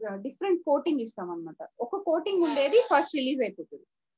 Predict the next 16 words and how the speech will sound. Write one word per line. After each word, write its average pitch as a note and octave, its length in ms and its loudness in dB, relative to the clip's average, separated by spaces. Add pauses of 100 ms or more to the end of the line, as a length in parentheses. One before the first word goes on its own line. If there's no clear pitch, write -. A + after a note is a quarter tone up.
రెండు E4 240 4
కోటింగ్స్ G4 480 0
ఉండేవి D4+ 360 -2
కొంచెం G4 320 -2
లేట్ C#4 280 2
గా B3 60 2
రిలీజ్ F#3+ 340 -6
అవుతుంది. - 340 -12 (520)
So, F#4+ 100 -2
డిఫరెంట్ F#4 600 -2
టైమ్ D#4 300 2
ఇంటర్వెల్స్ C4+ 560 -4
లో G#4 60 4
డ్రగ్ B3 300 2
రిలీజ్ A#3 320 -4
అవుతుంది. E3+ 240 -8